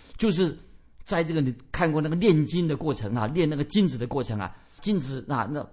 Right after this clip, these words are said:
把它放在一个高温的火炉上面，金子开始融化，把那个杂质都过滤，金子的成分就变成很纯净的。这个是形-，这是形容词。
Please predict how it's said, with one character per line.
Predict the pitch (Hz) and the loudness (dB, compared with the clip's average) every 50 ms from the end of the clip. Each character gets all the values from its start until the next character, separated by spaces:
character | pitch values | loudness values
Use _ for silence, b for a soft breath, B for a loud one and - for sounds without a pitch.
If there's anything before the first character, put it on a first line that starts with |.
| - | -10
把 | - 107 131 | -8 -4 -2
它 | 156 156 - - - | -2 -2 -4 -6 -8
放 | - - 202 175 | 0 4 4 4
在 | 131 160 151 | 4 2 -2
一 | 170 | -2
个 | 160 156 | -4 -4
高 | - - - 202 196 220 | -4 -2 4 6 8 8
温 | 208 196 196 196 190 190 - - - - - - - | 10 10 10 10 8 4 -2 -6 -16 -20 -20 -20 -6
的 | - 135 120 | -2 -2 -2
火 | 117 - - 135 117 | -2 0 0 0 0
炉 | 120 135 156 156 | 2 2 2 2
上 | 196 165 | 2 4
面， | 160 160 147 - - B B B B | 4 4 2 0 -2 B B B B
金 | - - 180 175 147 | -6 -4 -2 -2 -2
子 | 127 117 | -4 -6
开 | 110 151 151 | -4 -4 -4
始 | 131 117 | -2 -2
融 | 110 120 127 139 | -2 -2 -2 0
化， | 143 165 120 - - - - - - | 0 0 0 -2 -4 -10 -20 -14 -6
把 | - 98 117 | -2 -2 0
那 | 139 143 | 0 0
个 | 147 - - - - | -2 -4 -6 -8 -12
杂 | - - 143 | -6 -4 -4
质 | - - - 131 139 143 - - - - | -4 -4 -6 -8 -8 -8 -10 -14 -18 -10
都 | - 233 208 151 - - | -8 -6 -6 -6 -8 -6
过 | - 339 285 220 208 | 0 2 4 4 4
滤， | 190 175 143 - - - - | 2 -2 -4 -6 -8 -12 -8
金 | - - 226 214 185 | -4 0 0 2 2
子 | 131 143 | 0 -2
的 | 127 123 | -6 -6
成 | - - 127 151 | -6 -6 -6 -2
分 | 143 170 143 - - - - | 0 0 -2 -2 -4 -10 -10
就 | - 147 | -10 -8
变 | 135 139 160 131 | -4 -2 -2 0
成 | 120 127 | -2 -2
很 | 107 - - 98 101 | -4 -6 -8 -8 -4
纯 | - - 123 139 147 | -2 0 0 2 2
净 | 147 147 117 | 0 0 -2
的。 | 101 82 90 b b b b b b b | -2 -4 -8 b b b b b b b
这 | 156 170 | 0 2
个 | 160 147 135 135 | 2 2 2 0
是 | 135 135 143 147 | -2 -6 -8 -6
形-， | 127 - - 156 160 156 | -6 -2 0 0 0 2
这 | 165 175 | 2 0
是 | 160 143 | 0 0
形 | 101 143 156 | 0 0 0
容 | 170 175 165 | 0 0 0
词。 | - - - 135 135 131 - | -2 -4 -4 -4 -4 -4 -6